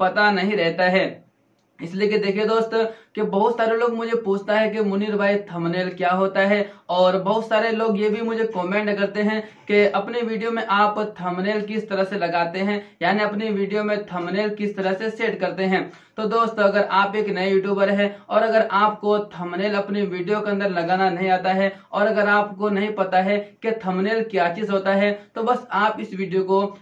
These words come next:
end तक देखते रहिए, आपको सारे कुछ इस video के अंदर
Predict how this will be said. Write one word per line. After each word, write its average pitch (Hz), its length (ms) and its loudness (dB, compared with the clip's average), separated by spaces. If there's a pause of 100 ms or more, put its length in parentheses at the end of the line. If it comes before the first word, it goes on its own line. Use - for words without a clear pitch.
(140)
end 226 240 2
तक 208 200 0
देखते 175 320 -2
रहिए, 208 320 2 (180)
आपको 226 360 0
सारे 208 500 2
कुछ 208 280 -2 (120)
इस 233 200 -8
video 196 320 -2
के 202 100 -2
अंदर 196 360 0